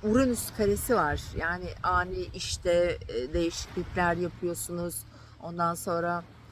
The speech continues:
e, yenilikler yapıyorsunuz. Hiç aklınıza gelmeyecek durumlar içerisinde olabilirsiniz. Belki böyle ani benzersiz sağlık sorunları da getirebilir. Ama genel anlamıyla Ağustos ayı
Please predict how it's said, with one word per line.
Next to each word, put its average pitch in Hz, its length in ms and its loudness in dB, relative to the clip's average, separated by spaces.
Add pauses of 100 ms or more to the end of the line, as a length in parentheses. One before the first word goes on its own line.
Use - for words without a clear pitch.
(140)
e, 160 60 -2 (120)
yenilikler 170 600 6
yapıyorsunuz. 170 800 -2 (100)
Hiç - 260 -10 (160)
aklınıza 170 380 -4
gelmeyecek 170 640 -2
durumlar 160 320 -4
içerisinde 165 580 -2
olabilirsiniz. 165 800 -4 (380)
Belki 214 320 2
böyle 196 140 0
ani 190 480 -2
benzersiz 175 520 -2
sağlık 170 380 0
sorunları 170 480 0
da 170 40 0
getirebilir. 160 560 -4 (340)
Ama 190 160 -2
genel 220 440 6
anlamıyla 165 600 -4 (340)
Ağustos 226 560 2
ayı 165 400 0